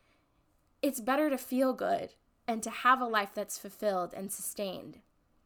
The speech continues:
and to feel like you can manage your life and feel like you're in control than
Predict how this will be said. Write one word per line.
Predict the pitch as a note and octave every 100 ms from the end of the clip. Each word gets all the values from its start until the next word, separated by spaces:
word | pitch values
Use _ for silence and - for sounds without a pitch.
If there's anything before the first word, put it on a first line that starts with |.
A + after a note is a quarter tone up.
| _ _ _ _
and | - A3+
to | A3
feel | - C4 C4 B3 A3+ G3+
like | A3 G#3 G3+ -
you | A3 G#3+ G3
can | - G#3
manage | G3+ G3 A3 A3
your | G3+ F#3
life | F#2+ - A3 - _ - -
and | - G3
feel | - A#3+ A#3
like | A#3 A3+ A3
you're |
in | G#3
control | - G3 - - F3+ G3 C#4 D#4+ - _ _ - - _ _ -
than | A#3+ A3+ A3